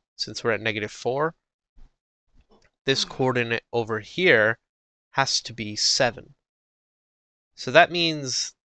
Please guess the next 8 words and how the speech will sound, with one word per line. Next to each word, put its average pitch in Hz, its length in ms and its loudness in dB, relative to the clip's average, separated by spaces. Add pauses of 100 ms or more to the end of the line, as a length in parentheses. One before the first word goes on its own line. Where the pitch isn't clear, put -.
(220)
that 127 220 2 (100)
the 123 120 -2
possible 147 600 4
ranges 113 760 -4 (480)
for 120 540 4 (120)
the 110 300 -12
x - 260 4
values 156 600 4